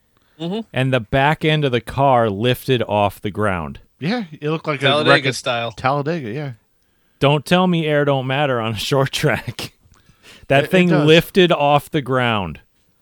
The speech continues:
Speaker 2: I was like, "Holy crap, I've never seen that on a short track."
Speaker 3: Yeah, what was he doing?
Speaker 2: So, oh, it,
Speaker 3: It's
Speaker 2: he was crashing really hard is what he was <laughs> doing.
Speaker 3: Right. Right, I meant
Speaker 2: Um,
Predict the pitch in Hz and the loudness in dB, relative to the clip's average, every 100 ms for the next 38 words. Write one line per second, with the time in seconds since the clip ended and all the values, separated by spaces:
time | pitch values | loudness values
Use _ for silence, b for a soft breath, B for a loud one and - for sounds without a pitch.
0 | _ _ _ 120 131 120 117 - - - | _ _ _ -2 0 0 -2 -4 -10 -2
1 | 120 131 139 127 113 98 95 90 - - | 2 4 4 4 4 2 -2 -6 -8 -4
2 | 113 104 98 90 101 98 101 - 92 82 | -2 0 -2 -2 -2 -2 -4 -6 -6 -4
3 | 82 80 78 - 80 71 71 67 - b | -4 -4 -8 -8 -10 -10 -14 -14 -18 b
4 | b b b b b b b _ _ 113 | b b b b b b b _ _ -10
5 | 107 117 120 104 98 107 98 98 101 87 | -4 -4 -2 -6 -6 -6 -4 -6 -6 -10
6 | 78 _ _ - - 90 71 92 98 87 | -12 _ _ -10 -4 -4 -2 -4 -2 -4
7 | 78 110 107 123 107 151 110 - 135 160 | -6 -10 -10 -4 0 0 0 0 4 4
8 | - 123 107 127 113 110 143 120 98 117 | 4 -2 -2 0 2 2 2 0 -4 -4
9 | 120 196 131 156 165 131 127 - 98 104 | 2 4 4 2 2 0 0 -6 -12 -8
10 | 113 95 - 95 104 104 107 123 117 113 | -6 -8 -14 -18 -16 -12 -2 2 4 4
11 | 110 | 0